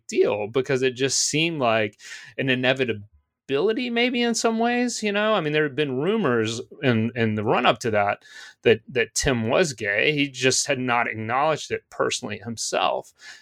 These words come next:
But when he did acknowledge it, uh, the company was on such sound footing that people kind of shrugged and, and moved on about their, about their lives and, and accepted it, which is, you know, not all that surprising given where,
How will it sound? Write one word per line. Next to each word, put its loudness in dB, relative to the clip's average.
But -2
when 0
he -4
did 4
acknowledge 2
it, 0
uh, 0
the 0
company 2
was 2
on 0
such -2
sound 0
footing 0
that 2
people -2
kind 0
of -2
shrugged -2
and, -2
and 0
moved 0
on 0
about 0
their, 0
about 0
their 0
lives 0
and, -4
and 0
accepted 2
it, -2
which 0
is, 0
you -6
know, -2
not 0
all 2
that -2
surprising -2
given 0
where, 4